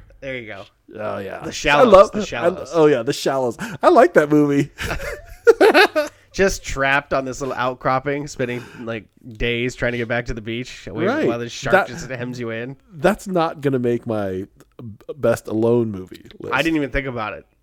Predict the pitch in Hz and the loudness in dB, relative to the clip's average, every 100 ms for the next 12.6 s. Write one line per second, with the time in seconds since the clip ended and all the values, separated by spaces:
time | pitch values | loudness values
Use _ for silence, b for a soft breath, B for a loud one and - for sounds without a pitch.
0 | _ 135 127 113 143 131 113 - 131 135 | _ -6 -4 -4 -4 -4 -6 -6 -6 -4
1 | 135 143 - - - 208 381 196 156 - | -4 0 -2 -2 -4 -4 2 0 0 -14
2 | - 135 117 98 B B B B 139 _ | -10 -6 -6 -8 B B B B -20 _
3 | 120 107 98 92 87 B B _ 165 185 | -4 -2 -2 -4 -6 B B _ -10 -6
4 | 180 175 143 - 147 147 196 208 147 _ | -2 0 -2 -4 -4 -4 -6 -10 -10 _
5 | 104 131 131 - 123 - 110 117 110 107 | -6 -4 -4 -6 -6 -6 -6 -4 -4 -4
6 | 104 98 - 110 98 95 - 113 107 - | -6 -8 -8 -8 -8 -10 -14 -6 -6 -4
7 | 139 143 170 135 - 113 110 98 - 92 | -6 0 2 2 0 -6 -6 -8 -10 -12
8 | 104 117 110 104 101 127 123 113 135 156 | -12 -12 -8 -8 -2 -4 -2 -4 0 2
9 | 185 147 107 127 127 _ _ _ _ _ | 0 -4 -2 0 0 _ _ _ _ _
10 | 113 104 107 107 - 120 107 - - 110 | -8 -6 -8 -10 -12 -12 -12 -16 -12 -8
11 | 98 90 92 - _ - 107 107 - 104 | -8 -10 -14 -20 _ -8 -4 -4 -6 -8
12 | 95 117 - 104 95 | -8 -8 -10 -14 -14